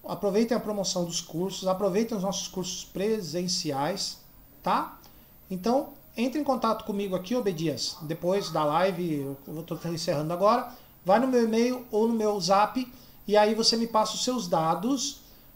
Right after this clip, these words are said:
pra eu te mandar na segunda-feira esse multímetro bem legal pra equipar a sua bancada. Tá bom, pessoal?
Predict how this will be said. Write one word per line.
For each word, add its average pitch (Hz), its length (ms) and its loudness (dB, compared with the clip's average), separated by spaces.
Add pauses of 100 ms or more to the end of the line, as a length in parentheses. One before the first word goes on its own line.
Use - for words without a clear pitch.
(120)
pra 190 180 8
eu 214 160 6
te 220 140 -2
mandar 214 280 2
na 202 80 0
segunda-feira 214 760 0
esse 190 300 -2
multímetro 202 600 -4
bem 196 340 0
legal 185 600 4 (160)
pra 196 400 2
equipar 190 580 0
a 165 40 -4
sua 202 320 0
bancada. 151 640 0 (240)
Tá 143 80 -8
bom, 285 180 8
pessoal? 180 440 0